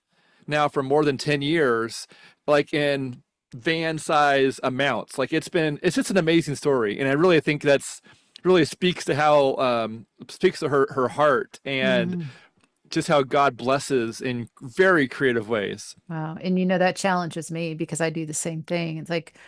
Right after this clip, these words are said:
Speaker 2: well, am I stopping long enough to let God show me how he wants to provide for me? I mean, certainly he provides through us through our own means,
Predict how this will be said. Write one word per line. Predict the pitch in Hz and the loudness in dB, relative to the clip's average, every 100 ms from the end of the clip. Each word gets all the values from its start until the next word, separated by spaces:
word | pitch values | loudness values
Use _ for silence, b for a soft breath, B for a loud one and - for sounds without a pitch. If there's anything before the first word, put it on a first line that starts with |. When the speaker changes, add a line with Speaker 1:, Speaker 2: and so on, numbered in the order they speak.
| b - | b 0
Speaker 2:
well, | 185 | 4
am | 185 | 4
I | 170 | 2
stopping | 156 - 202 214 220 | -2 0 2 2 -2
long | 185 180 175 | 0 0 0
enough | 160 156 - | -4 -8 -6
to | 175 | -4
let | 170 160 - | -2 -2 0
God | 208 262 240 | 2 2 0
show | - 165 147 | -4 -4 -4
me | 147 | -8
how | 143 165 | -8 -8
he | 135 175 | -8 -8
wants | 151 151 - | -8 -10 -10
to | - 156 | -10 -6
provide | 160 156 143 151 | -6 -4 -4 -6
for | - 151 | -8 -8
me? | 151 151 | -8 -4
I | 185 | 0
mean, | 185 180 B B B B | 0 0 B B B B
certainly | - 269 320 254 226 202 | -2 2 2 2 2 2
he | 170 185 | 0 -4
provides | - 156 160 254 - | -4 0 2 0 -2
through | - 165 | -6 -4
us | 156 - | -4 -6
through | 175 | -6
our | 160 - | -6 -6
own | 165 151 143 | -8 -8 -6
means, | 202 165 147 196 - | -4 -4 -6 -8 -10